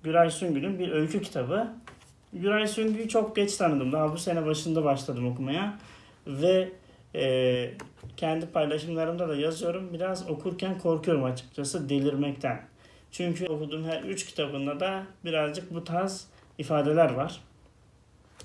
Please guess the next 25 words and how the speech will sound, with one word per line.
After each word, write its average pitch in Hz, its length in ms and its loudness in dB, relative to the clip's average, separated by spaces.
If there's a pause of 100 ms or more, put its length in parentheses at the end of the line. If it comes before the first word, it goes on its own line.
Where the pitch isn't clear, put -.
(280)
Yani 123 200 0
tabii 151 200 -2
bunu 156 140 -2
espriyle 139 460 -2
söylüyorum 147 420 -4
ama 165 180 -4
gerçekten 160 640 -2
büyük 151 280 -2
hürmet 139 340 0
duyuyorum 123 380 0
yazdıklarına. 123 920 -2 (480)
Hem 147 260 -2
güldürüyor, 139 680 0
hem 139 180 0
düşündürüyor, 143 640 -2
hem 147 240 -2
kızdırıyor, 143 560 0
hem 151 180 0
öfkelendiriyor, 147 920 -2 (380)
hem 170 220 2
birazcık 156 380 2
çaresiz 147 540 4
bırakıyor. 156 500 0
Yani 127 380 2 (340)
bir, 190 200 0